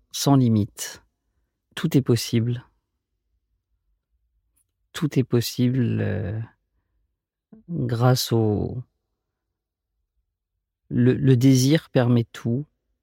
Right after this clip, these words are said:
Le, le désir, le plaisir, le... ça autorise tout.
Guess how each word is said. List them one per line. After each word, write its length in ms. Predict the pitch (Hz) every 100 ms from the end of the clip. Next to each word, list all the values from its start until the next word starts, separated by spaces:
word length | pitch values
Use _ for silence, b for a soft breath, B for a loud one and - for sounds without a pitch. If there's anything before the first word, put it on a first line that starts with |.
| _ 117
Le, 280 | 110 107 107
le 160 | 113 113
désir, 560 | 110 117 117 113 127 131
le 140 | 113
plaisir, 840 | - 127 117 113 107 113 123 117
le... 680 | 113 104 101 98 101 107 107 104 _ _ _ _ _ _ _ _ _ _ _ -
ça 220 | - 113
autorise 560 | 113 - 120 113 -
tout. 220 | - 120